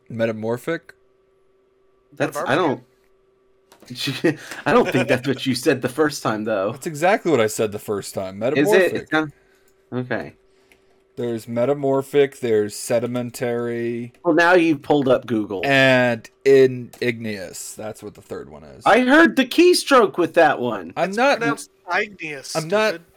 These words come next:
Speaker 1: trying to hide the fact I was typing. I just was looking up the third one 'cause I couldn't remember what it was called.
Speaker 2: Yeah, but you're saying it
Speaker 3: Igneous?
Speaker 2: so
Speaker 3: Everyone does it.
Speaker 2: confidently, like you're so proud of yourself.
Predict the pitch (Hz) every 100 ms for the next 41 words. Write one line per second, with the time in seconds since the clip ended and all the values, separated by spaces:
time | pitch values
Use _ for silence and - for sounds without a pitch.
0 | _ _ - 180 170 147 - 147 160 196
1 | 123 - 107 107 107 104 - - 101 -
2 | 135 208 _ _ _ _ _ _ 117 131
3 | 156 165 143 151 156 170 175 135 180 190
4 | 123 135 - 147 113 127 139 139 147 165
5 | 156 - - - 110 - _ _ - 139
6 | 113 - 104 - 135 123 107 135 117 -
7 | 117 123 131 113 - 104 98 107 101 -
8 | 110 - 110 110 101 101 - 95 92 -